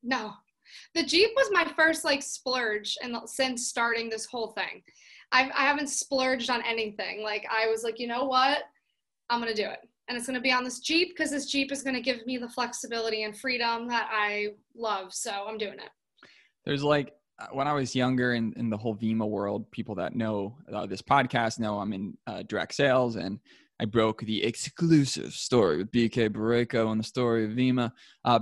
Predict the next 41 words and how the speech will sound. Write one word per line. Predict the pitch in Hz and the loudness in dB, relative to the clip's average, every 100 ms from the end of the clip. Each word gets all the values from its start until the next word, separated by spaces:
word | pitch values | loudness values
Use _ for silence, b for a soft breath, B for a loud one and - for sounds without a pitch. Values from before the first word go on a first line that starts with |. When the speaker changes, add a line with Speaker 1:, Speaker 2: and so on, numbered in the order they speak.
| 113 | 6
Speaker 2:
big | 160 156 | 6 6
fan | - 143 135 | 4 4 6
of | 127 | 4
network | 113 117 110 | 4 2 2
marketing | 110 110 - 113 | 0 0 0 -2
to | 117 | 0
this | 113 107 | 0 0
day. | 120 110 | 0 0
I | 110 | 0
think | 117 107 | -2 -4
it's, | 107 - | -6 -4
like, | 110 107 | -6 -4
one | 107 110 | -4 -2
of | 107 | -4
the | |
greatest | 101 107 107 - | -4 -4 -4 -6
entrepreneurial | 113 - 113 110 110 | -8 -8 -6 -2 -2
experiences | 107 - 120 120 117 123 - | -4 -2 0 0 2 0 0
for | 113 | 0
me. | 113 110 | 2 2
It | 80 113 | -2 -4
was, | 113 | -4
like, | 107 107 104 - _ _ _ | -2 -4 -6 -16 _ _ _
literally | 117 127 120 120 117 110 87 | -2 0 2 2 2 0 -2
the | 120 | -4
greatest | 107 113 113 120 - - | -2 0 0 0 -4 -8
fraternity | 123 - - 117 113 117 117 | -10 -8 -8 -4 -4 -2 -2
of | 110 104 | -2 -2
business | 107 120 120 | -2 0 -2
people | 127 120 127 | -2 2 2
I've | 110 101 - | 2 0 -2
ever | 113 101 107 | 0 0 0
joined, | 107 147 220 - - | 2 2 0 -4 -8
honestly, | 202 233 240 247 285 b b b | -4 -4 -4 -6 -8 b b b
um, | 120 117 117 | 0 0 0
because | 131 120 113 | 0 0 0
it | 110 | -6
kinda | - 123 110 | -2 0 -2
weeds | 113 120 113 117 | -2 -6 -4 -4
out | 110 104 - | -2 -4 -6
the | 110 110 | -12 -12